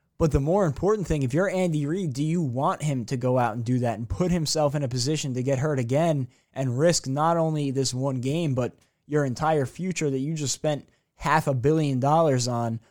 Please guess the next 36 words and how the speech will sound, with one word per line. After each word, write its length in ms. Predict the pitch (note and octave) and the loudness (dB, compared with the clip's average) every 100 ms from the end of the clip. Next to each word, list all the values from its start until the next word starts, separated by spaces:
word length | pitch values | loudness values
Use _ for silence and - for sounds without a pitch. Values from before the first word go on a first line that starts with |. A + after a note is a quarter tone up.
| _ | _
over 240 | C#3 C3 | -2 0
the 60 | C#3 | 0
next 320 | C#3+ C#3+ - | -2 -4 -4
ten 240 | D#3 C#3+ B2+ | -2 -2 0
years? 480 | E3 F3 C3+ A#2 - _ F3 | 0 2 0 -2 -8 _ -4
It's 180 | F3 | -2
a 60 | A3+ | -2
concern 440 | F#3+ C#3+ F3+ F3+ | -2 -2 0 -2
that 80 | D3+ | -2
you 160 | C3+ D3+ | 0 0
need 200 | E3 C3 | -2 -2
to 100 | B2 | -2
look 260 | B2+ B2+ | -2 -2
at. 280 | C3 A#2+ - _ _ - | -2 -2 -6 _ _ -6
You're 140 | D#3+ | -2
not 180 | G3+ F#3+ | 2 2
just 220 | F#3+ E3 | 0 0
talking 300 | E3+ E3+ D#3 | 2 2 2
about 200 | C#3+ C3 | 2 2
one 240 | B2 C#3 C3+ | 2 0 -2
football 460 | - C3 C3 A#2+ | -2 -2 -2 -2
game 260 | A2+ A2 A2+ | -4 -6 -4
here. 320 | G#2+ G#2+ G#2 _ - | -4 -6 -8 _ -8
You're 140 | D#3 | -4
talking 360 | F#3 E3+ F3 D#3+ | 0 0 0 0
about 220 | C#3+ C#3+ | 0 0
the 100 | A#2+ | -2
future 460 | - E3 E3 D#3+ C3+ | -4 -4 -2 0 -2
of 140 | A#2+ | 0
your 140 | C#3+ | -2
franchise, 540 | C3+ C3 B2 A2 A2 G2+ | -2 -4 -4 -6 -10 -10
the 100 | A2 | -6
face 340 | - E3 D#3 | -2 0 0
of 100 | C#3 | -2
your 140 | C3+ C3 | -2 -2
franchise. 600 | C3+ B2+ A2 G#2 - | -4 -4 -4 -8 -10